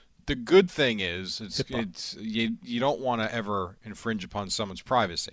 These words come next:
Speaker 2: No.
Speaker 1: But you could stand up and, and kinda be at the forefront of this and say, "See, I'm, you know, Ezekiel Elliott, and it got me.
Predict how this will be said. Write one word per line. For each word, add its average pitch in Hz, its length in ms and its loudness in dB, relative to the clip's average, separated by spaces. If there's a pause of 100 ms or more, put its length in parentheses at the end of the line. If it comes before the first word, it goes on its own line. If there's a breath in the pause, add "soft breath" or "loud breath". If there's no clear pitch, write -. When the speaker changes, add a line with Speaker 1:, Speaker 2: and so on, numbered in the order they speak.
Speaker 2:
No. 117 420 0 (720)
Speaker 1:
But 151 360 10 (760)
you 123 120 -6
could 139 200 2
stand 117 280 2
up 101 180 2
and, 92 260 -6
and 95 380 -10
kinda 98 200 -6
be 98 100 -2
at 90 100 -2
the - 60 -8
forefront 127 480 2
of 82 80 -8
this 87 180 -6
and 92 80 -12
say, 92 160 -6
"See, 110 340 -2
I'm, 107 320 -8
you 95 60 -8
know, 82 160 -10
Ezekiel 95 340 -2
Elliott, 98 320 0
and 90 100 -10
it 87 40 -8
got 95 220 2
me. 82 300 -4